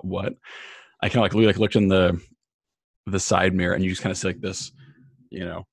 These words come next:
tornado cloud, like, in the distance, kind of, kind of forming and stuff. You're like, "Oh, no." <laughs> And I was like, "Ben, floor it, go faster." There was, like, no one on the road. It was great. We were, we were flying. And also, coincidentally, that's when I got into Mumford and Sons, was on that road trip. So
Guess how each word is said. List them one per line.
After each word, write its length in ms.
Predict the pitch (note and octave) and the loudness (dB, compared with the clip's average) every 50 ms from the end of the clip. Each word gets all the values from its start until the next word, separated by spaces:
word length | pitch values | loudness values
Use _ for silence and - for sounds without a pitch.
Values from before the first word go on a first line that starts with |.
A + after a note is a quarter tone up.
| _ _ - | _ _ -8
tornado 400 | - G#2+ F#2+ F2+ F2+ F#2 F#2+ F#2+ | -6 -4 -2 -2 -2 -2 -2 -2
cloud, 260 | - - G2 F#2+ F2+ | -4 -2 -2 -2 -2
like, 140 | F2+ - - | -4 -6 -6
in 100 | G2+ F#2+ | -6 -6
the 60 | F#2+ | -6
distance, 440 | F2+ F#2 F#2 - - G#2+ F#2+ F#2+ - | -6 -8 -8 -8 -6 -6 -6 -8 -8
kind 180 | - - G2 | -6 -6 -6
of, 80 | F2+ - - _ - | -6 -8 -10 _ -4
kind 140 | - G2 F2+ | -2 -2 -2
of 80 | - | -2
forming 300 | - G#2 F#2+ F2+ F#2 F#2 | -4 -2 -2 -2 -2 -2
and 100 | F#2 F#2 | -4 -6
stuff. 220 | - - G2 G2 - | -6 -6 -8 -8 -10
You're 120 | - - - | -12 -20 -20
like, 160 | - _ _ _ _ _ - | -20 _ _ _ _ _ -4
"Oh, 380 | F#2+ G#2 G#2+ G#2 G2 F2+ - F#2+ | 0 2 4 4 4 2 0 -4
no." 460 | F#2 F#2+ F#2 F#2+ G2+ F#2 F#2 F2 - - - | -8 -10 -10 -8 -6 -6 -6 -6 -8 -10 -14
<laughs> 120 | - - - - - - - - - - - - - - - - - - - - - | -16 -18 -20 -20 -20 -20 -18 -16 -16 -14 -14 -14 -14 -14 -14 -14 -14 -16 -18 -20 -10
And 80 | - - | -6 -4
I 40 | G2 | -4
was 100 | - - | -2 -2
like, 140 | G#2 - - | -2 0 4
"Ben, 260 | F#3 F#3 G3+ F#3+ F3+ | 6 6 6 6 4
floor 300 | - - F3 F3 F3+ D#3 | 4 4 6 6 8 6
it, 120 | C#3+ - | 6 4
go 140 | - F#3 F#3+ | 4 4 4
faster." 560 | - F3+ D#3+ D3+ C3+ - - B2+ G#2+ G2 - - - - - - - - - - - - - _ _ _ _ _ _ _ _ - | 4 4 2 2 2 2 2 0 0 0 -2 -8 -14 -18 -16 -14 -16 -16 -16 -18 -20 -20 -20 _ _ _ _ _ _ _ _ 2
There 80 | C#3 | 4
was, 60 | C#3 | 4
like, 80 | C#3+ B2 | 6 6
no 140 | B2 B2+ A#2+ | 6 6 6
one 80 | A2+ A2+ | 6 4
on 40 | A2 | 4
the 80 | G#2 | 4
road. 160 | G#2 G2+ F#2+ | 4 2 2
It 40 | F2+ | 0
was 100 | F2+ F#2 | -2 -4
great. 200 | - - F#2 F#2+ | -4 -2 -2 0
We 60 | G2 | 0
were, 120 | G#2 F#2 - - | -2 -4 -4 -2
we 100 | B2 A2+ | -2 -2
were 120 | F#2 F#2 - - _ _ | -2 -2 -4 -10 _ _
flying. 480 | - G2 G2+ G2 G2 F#2+ G2 G2 F#2+ F#2 - | -10 -6 -4 -4 -4 -4 -6 -10 -10 -4 0
And 80 | A#2+ | 2
also, 220 | B2+ C#3 C3+ - B2+ | 2 2 2 -2 -2
coincidentally, 540 | - - C3 C3 - D3+ D3+ B2+ G#2+ G#2 F#2 | -2 -2 -4 -2 -2 -4 -2 -2 -2 -2 0
that's 260 | A2+ A2+ A2 - - | 0 -2 -2 -2 -4
when 80 | A2+ | -4
I 40 | G#2 | -2
got 120 | G2+ G#2 G2+ | 0 0 -2
into 120 | F2+ F2 | -2 -2
Mumford 280 | G2+ G2+ G#2 - - F#2 | -2 -4 -4 -4 -6 -8
and 100 | F#2+ F2+ | -8 -8
Sons, 220 | - F#2 F2+ - | -10 -12 -12 -12
was 60 | G2+ G2+ | -12 -12
on 100 | F#2+ F#2 | -12 -12
that 140 | F2 F2 - | -12 -12 -12
road 160 | F#2+ G2 G2 | -12 -14 -12
trip. 200 | - - - - | -10 -12 -12 -12
So 260 | - - - - - | -12 -10 -8 -8 -8